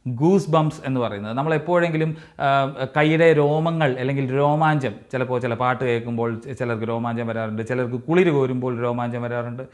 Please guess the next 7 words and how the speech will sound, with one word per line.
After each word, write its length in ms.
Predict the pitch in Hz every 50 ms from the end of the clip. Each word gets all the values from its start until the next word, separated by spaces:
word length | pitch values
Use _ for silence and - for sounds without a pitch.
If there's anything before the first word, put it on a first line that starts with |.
| - - - - _ -
നമ്മളിപ്പോഴും 600 | 190 196 196 170 180 - 220 214 214 226 226 220 214 - - - - -
പല 180 | 226 233 220 226
മൃഗങ്ങളെയും 480 | 208 190 185 190 196 190 190 196 196 185
നോക്കിക്കഴിഞ്ഞാൽ 680 | 175 165 160 160 165 160 160 156 151 147 151 151 151 151 - - -
തണുപ്പൊക്കെ 400 | 151 156 160 156 160 175 160 160
ഉള്ള 160 | 156 151 147
കാലാവസ്ഥയിലാണെന്നുണ്ടെങ്കിൽ 1160 | 143 143 131 131 139 143 147 143 139 - 151 143 143 135 131 131 123 127 120 123 127 123 127